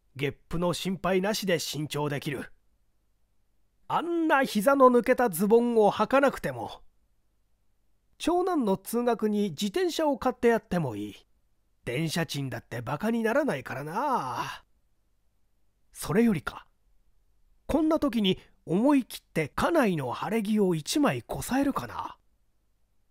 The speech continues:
いやいや、構うもんか。俺の洋服にする。晴れ着なんかこさえてやらなくってもいい。大体あいつは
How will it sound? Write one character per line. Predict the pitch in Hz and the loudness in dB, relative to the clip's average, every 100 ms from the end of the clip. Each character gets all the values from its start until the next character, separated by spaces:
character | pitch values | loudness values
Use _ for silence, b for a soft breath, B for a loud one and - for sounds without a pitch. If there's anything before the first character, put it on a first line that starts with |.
| _ _ _ - | _ _ _ -8
い | 117 | -6
や | 127 | -2
い | 165 | 2
や、 | 180 - B - | 2 2 B -8
構 | 143 175 247 | -2 6 6
う | |
も | 156 | 6
ん | 233 | 2
か。 | 202 - b b b | 2 -2 b b b
俺 | 143 175 208 | -2 2 6
の | 214 196 | 6 4
洋 | 185 202 | 4 2
服 | - 196 | 2 -2
に | 190 | -2
す | 156 | -2
る。 | 160 135 - _ _ _ _ _ _ _ _ _ _ _ _ _ | -4 -6 -10 _ _ _ _ _ _ _ _ _ _ _ _ _
晴 | - - 240 | -8 2 4
れ | |
着 | 277 285 | 4 4
な | 233 | 2
ん | 147 | 0
か | 127 | -8
こ | - 156 | -8 4
さ | 311 | 4
え | |
て | 254 | 6
や | 233 | 4
ら | 226 | 6
な | 220 | 2
く | - | 0
っ | |
て | - - | -10 -14
も | 98 | -6
い | 220 | -2
い。 | 370 - - _ _ _ _ _ _ _ _ _ _ _ _ _ | 0 -2 -4 _ _ _ _ _ _ _ _ _ _ _ _ _
大 | - 240 | -2 4
体 | 339 320 285 | 6 6 4
あ | 233 | 2
い | 339 | 0
つ | 330 | 4
は | 269 | 4